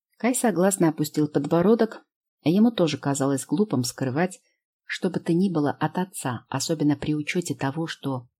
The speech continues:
тот уже все знал. "А верно. Говори, Фредди,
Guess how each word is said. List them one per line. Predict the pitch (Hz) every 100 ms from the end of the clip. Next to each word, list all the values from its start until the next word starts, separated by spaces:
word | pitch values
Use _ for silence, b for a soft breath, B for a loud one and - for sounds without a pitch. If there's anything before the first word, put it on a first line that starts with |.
| _ -
тот | 180 185 - _
уже | 139 139 131
все | -
знал. | 170 143 120 - _ _ _ _ _ _ _ _ _ _ _ _ _ _ _ _ _ _ -
"А | 165
верно. | 214 208 143 120 _ _ -
Говори, | 151 185 226 226
Фредди, | - 156 143 110